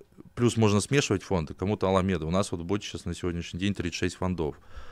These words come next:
А, единственное, что мы, э, брали данные с CoinMarketCap, щас мы берем напрямую с, э, сайтов. Потому что Coin-,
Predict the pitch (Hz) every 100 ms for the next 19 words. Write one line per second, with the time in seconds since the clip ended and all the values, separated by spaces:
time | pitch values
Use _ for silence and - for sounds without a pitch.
0 | - - - 85 85 104 139 101 - 104
1 | 98 98 - - 95 92 85 101 98 87
2 | 95 90 87 92 90 90 - - 113 131
3 | - - - 98 - 92 92 101 90 87
4 | - 92 98 87 82 - - - 90 82
5 | 73 87 92 - - - 90 78 - -
6 | - - - - - - 90 - 107 101